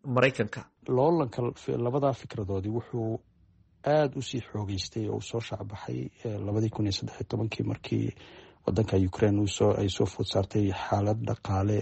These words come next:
Speaker 2: oo xisad dhaqaale oo aad u xun. Eh, halkaasna ay timiday laba fikradood oo laba arrimood oo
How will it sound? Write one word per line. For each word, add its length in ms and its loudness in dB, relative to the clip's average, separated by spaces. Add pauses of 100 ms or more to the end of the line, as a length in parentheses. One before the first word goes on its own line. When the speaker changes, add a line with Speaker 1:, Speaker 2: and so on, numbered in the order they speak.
Speaker 2:
oo 180 0
xisad 280 -6
dhaqaale 320 0
oo 100 -2
aad 160 4
u 40 -2
xun. 260 -2 (540)
Eh, 140 4
halkaasna 600 4
ay 160 0
timiday 560 -2
laba 220 2
fikradood 520 -4
oo 540 -2
laba 240 2
arrimood 460 -2
oo 260 -2